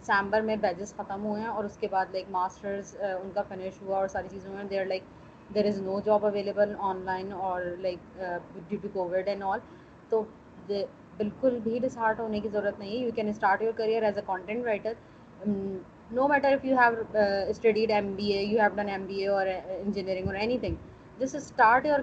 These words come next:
car-، career from content writing۔ No matter if it's، uh, freelancing thing or you can get a job، uh, in any so-، software house، آپ at least اسٹارٹ کر دو اپنا کریئر، کیونکہ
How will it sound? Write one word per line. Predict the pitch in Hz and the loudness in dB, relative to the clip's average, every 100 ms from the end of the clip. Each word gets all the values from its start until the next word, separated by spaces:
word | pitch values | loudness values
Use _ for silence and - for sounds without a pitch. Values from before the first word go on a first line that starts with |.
| 262 | 2
car-، | 208 - 214 | -2 0 0
career | 190 196 233 | 2 0 -2
from | 247 226 | -4 -2
content | 202 185 185 | -4 -4 -8
writing۔ | 185 160 170 185 | -8 -8 -10 -6
No | 214 | 0
matter | 240 233 247 | 0 2 0
if | 240 | 2
it's، | 233 - - - | 0 -2 -12 -2
uh, | 202 190 | 0 0
freelancing | 190 220 208 220 226 262 262 | -2 -2 0 0 0 -4 -4
thing | 320 - - - - - | -6 -8 -16 -20 -10 4
or | 202 196 196 | 6 6 4
you | 196 196 208 | 0 -2 -2
can | 208 | 0
get | 196 190 | 0 0
a | 196 | 0
job، | 185 185 - - | 2 0 0 0
uh, | 202 190 | 0 0
in | 202 190 | -4 -6
any | 202 208 | -6 -2
so-، | 202 185 | -2 -2
software | - 185 - 226 | -4 -4 -4 -2
house، | 226 247 - - - - - | 0 -2 -4 -16 -20 -20 -2
آپ | 214 - - | 0 0 -2
at | 233 220 240 | -2 -2 -6
least | 302 - | -6 -4
اسٹارٹ | 220 - 226 208 214 | -6 -2 2 4 4
کر | 233 214 | 0 0
دو | 220 | -2
اپنا | 220 202 | -4 -8
کریئر، | 196 180 196 240 - - - | -6 -6 -6 -10 -14 -18 -14
کیونکہ | 247 302 | -4 -2